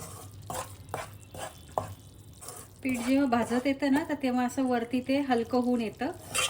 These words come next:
समजायचं आपलं पीठ भाजून झालेलं आहे. तरी आपण थोडा वेळ भाजून देऊ. खरपूस असा सुगंध पण येतोय घरामध्ये.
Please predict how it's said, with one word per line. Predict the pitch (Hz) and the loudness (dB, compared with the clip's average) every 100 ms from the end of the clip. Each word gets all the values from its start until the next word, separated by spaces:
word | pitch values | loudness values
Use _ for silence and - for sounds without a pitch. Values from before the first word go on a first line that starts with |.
| - | -2
समजायचं | 240 226 226 233 269 | 0 2 2 2 0
आपलं | - 240 | 2 -2
पीठ | 240 254 | 0 -2
भाजून | 220 226 214 254 | 2 0 4 4
झालेलं | 247 208 202 202 | 4 2 0 -2
आहे. | 190 208 339 - - - - | -4 -4 -4 -6 -14 -10 -2
तरी | 233 | 2
आपण | 247 269 262 240 | 2 4 2 4
थोडा | 220 220 | 2 4
वेळ | 233 | 2
भाजून | 214 214 226 214 | 2 0 -2 -2
देऊ. | - - - | -6 -10 -12
खरपूस | - 226 240 262 | 0 2 2 2
असा | 269 262 - | 2 2 0
सुगंध | 226 240 254 | 0 4 4
पण | 262 294 | 4 4
येतोय | 254 240 220 | 4 2 -2
घरामध्ये. | 208 202 202 196 220 330 | 0 -2 -2 -4 -2 -2